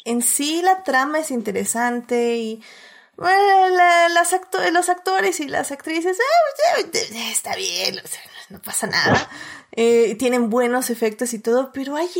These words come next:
algo, o sea, hay ese algo que nomás no te agarra. Y, digo, al final del día, literalmente yo no sabía nada de esta serie, mi hermana nada más llegó y dijo, "Vamos a ver esto".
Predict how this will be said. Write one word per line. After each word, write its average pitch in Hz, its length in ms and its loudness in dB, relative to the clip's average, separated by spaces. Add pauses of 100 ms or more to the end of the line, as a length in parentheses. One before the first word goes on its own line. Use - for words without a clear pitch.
(120)
algo, 370 260 4
o 285 100 0
sea, 302 180 -2
hay 370 160 2
ese 427 240 0
algo 415 280 2
que 285 160 -8
nomás 247 440 -4
no 320 260 -6
te 381 140 0
agarra. 240 500 0
Y, 202 280 -4 (480)
digo, 285 180 0
al 339 80 4
final 311 300 0
del 381 120 2
día, 339 280 2 (840)
literalmente 277 640 0
yo 254 160 0
no 262 120 -2
sabía 214 360 -2
nada 214 160 0
de 220 60 0
esta 208 180 -4
serie, 202 380 -2
mi 202 120 -4
hermana 196 440 -2
nada 196 160 -2
más 196 200 -4
llegó 185 380 -2
y 190 80 -2
dijo, 196 360 -4 (420)
"Vamos 508 200 2
a 508 600 4
ver 196 60 -6
esto". - 100 -20